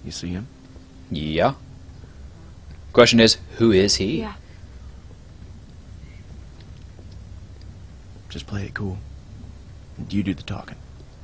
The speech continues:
Speaker 3: What? Why me?
Speaker 1: I don't want to get in a fight. You really think he chewed a little girl? Just don't make any sudden moves.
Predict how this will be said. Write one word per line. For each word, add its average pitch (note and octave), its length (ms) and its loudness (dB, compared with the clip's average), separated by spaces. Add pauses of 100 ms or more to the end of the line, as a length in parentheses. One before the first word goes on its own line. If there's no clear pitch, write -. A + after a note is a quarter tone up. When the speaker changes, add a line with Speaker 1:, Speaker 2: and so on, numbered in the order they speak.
(100)
Speaker 3:
What? B3 260 -10 (440)
Why B3 280 -8
me? D4+ 380 -2 (400)
Speaker 1:
I D#2+ 100 -4
don't F#2+ 140 -2
want G2+ 100 -2
to G2 40 -4
get A2 160 0
in - 40 -8
a D2+ 40 -10
fight. G2+ 360 -2 (840)
You E2+ 100 -10
really F#2 200 -4
think G#2+ 200 -4
he G#2 80 -6
chewed G#2+ 200 -6
a G#2 40 -4
little G#2 180 -4
girl? A2+ 280 -2 (800)
Just - 180 -4
don't D3+ 160 -4
make D3+ 200 -4
any A#2+ 120 -2
sudden G2 400 -4
moves. E2+ 500 -6